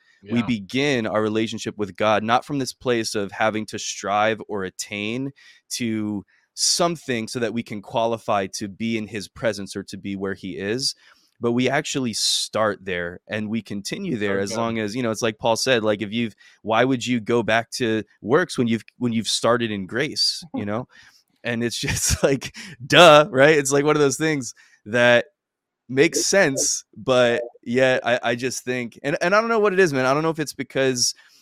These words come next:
Speaker 1: if we just have these, I don't know if we just, maybe it's through teaching or through what it, whatever it is, but it's almost like Christians are pre-wired to kind of just skim past these things in scripture that really talk about our nature and who we are and what he's done for us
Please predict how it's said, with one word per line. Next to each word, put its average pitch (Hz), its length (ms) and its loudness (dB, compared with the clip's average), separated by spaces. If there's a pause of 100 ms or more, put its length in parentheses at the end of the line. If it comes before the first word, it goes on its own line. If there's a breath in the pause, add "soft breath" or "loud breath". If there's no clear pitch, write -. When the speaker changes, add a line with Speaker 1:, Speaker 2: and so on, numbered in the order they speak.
(340 soft breath)
Speaker 1:
if 139 180 -2
we 143 140 2
just 143 220 -4
have 147 320 -4
these, 123 600 4 (880)
I - 80 -12
don't 143 100 -2
know 147 180 6
if 117 100 -2
we 123 100 0
just, 123 280 -4
maybe 131 300 0
it's 156 120 -2
through 123 160 -2
teaching 160 580 -4
or 117 80 0
through 120 200 -4
what 135 160 2
it, 139 140 2
whatever 135 320 2
it 139 60 0
is, 135 200 4
but 107 160 -2
it's 110 120 -4
almost 143 380 0
like 120 220 -2
Christians 127 500 -4
are 110 240 2 (340 loud breath)
pre-wired 113 920 2 (400 soft breath)
to 117 560 0 (500)
kind 143 240 -2
of 110 400 -4 (160)
just 120 300 -2
skim 143 380 0
past 117 720 2
these 110 300 -2
things 110 340 -2
in 104 100 -6
scripture 113 540 -4
that 98 180 -2
really 110 220 -2
talk 117 300 -4
about 101 200 0
our 95 100 -2
nature 107 400 -4
and 95 100 -8
who 110 140 -8
we 98 180 -4
are 110 180 4
and 104 100 -2
what 104 120 -2
he's 95 200 -12
done 110 220 -6
for 101 240 -6
us 95 260 -6